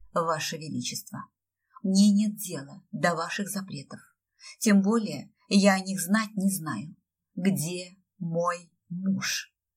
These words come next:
прорычала, чувствуя, что ещё миг, и я опять потеряю сознание. «Какой муж, леди? С чего вы взяли, что замужем?» тяжело проговорил король и закрыл глаза.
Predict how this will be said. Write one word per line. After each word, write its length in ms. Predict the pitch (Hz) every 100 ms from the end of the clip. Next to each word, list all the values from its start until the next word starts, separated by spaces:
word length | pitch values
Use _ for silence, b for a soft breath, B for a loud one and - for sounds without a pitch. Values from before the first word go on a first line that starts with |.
| _
прорычала, 760 | - 170 151 147 165 135 113 - _ _
чувствуя, 440 | - 190 185 165 156
что 200 | - 165
ещё 280 | 160 170 160
миг, 260 | 208 - - B B
и 80 | 214
я 180 | 196 190
опять 360 | 190 214 214
потеряю 380 | 196 185 170 165
сознание. 640 | 160 160 147 151 - - - _ _ _ _ _ _ _
«Какой 480 | - 226 226 269 247
муж, 360 | 233 233 - 196
леди? 500 | 202 160 139 - - _ _
С 80 | -
чего 360 | - 247 226 190
вы 100 | 175
взяли, 380 | 156 170 160 165
что 180 | -
замужем?» 720 | 180 190 117 120 - 101 - _ _ _ _ _
тяжело 460 | - 165 156 156 196
проговорил 560 | 190 175 156 151 180
король 440 | 190 208 202 123 - _ _ -
и 100 | 165
закрыл 420 | 147 160 170 180
глаза. 420 | 180 175 - -